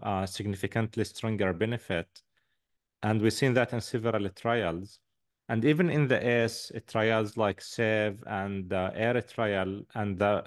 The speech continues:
before that, G C, uh, three and isis four, the number of people who were prescribed beta blockers in these trials was any-, anywhere between twenty to thirty percent. So even during these trials, you know, not many people used beta blockers,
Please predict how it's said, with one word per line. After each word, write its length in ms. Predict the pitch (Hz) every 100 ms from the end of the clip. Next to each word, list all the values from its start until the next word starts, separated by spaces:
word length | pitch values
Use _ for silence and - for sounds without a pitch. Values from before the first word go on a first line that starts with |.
| -
before 320 | 110 - 117
that, 300 | 104 104 98
G 120 | 87 107
C, 380 | - 117 107
uh, 320 | - 92 87 82
three 340 | - 117 113
and 260 | 101 101 98
isis 380 | 101 98 101
four, 460 | - - 110 98 101 _ _ _ _ _ _ _ -
the 120 | 107
number 300 | 113 123 120
of 180 | 117 -
people 240 | 127 117
who 140 | 104 107
were 400 | 107 104 104 104 _ _ _
prescribed 560 | 113 107 - 117 110 95
beta 240 | 113 110
blockers 380 | 95 107 - 104
in 120 | 107
these 180 | 104 98 95
trials 320 | 113 107 92
was 240 | 104 101 82
any-, 340 | 101 101 104 -
anywhere 320 | 110 107 104
between 320 | 101 - 107
twenty 260 | 92 117 107
to 100 | -
thirty 380 | - 104 92 87
percent. 680 | - 87 - 110 90 92 - _ _ _ - -
So 160 | - 123
even 240 | 123 135
during 300 | 127 131 120
these 200 | 117 107 98
trials, 600 | - 110 107 95 95 - _ _ _ _ _ _ _ _ -
you 80 |
know, 120 | 110 101
not 240 | 110 -
many 160 | 120 110
people 240 | 123 110
used 300 | 101 104 90
beta 240 | 101 101
blockers, 560 | 87 101 110 110 98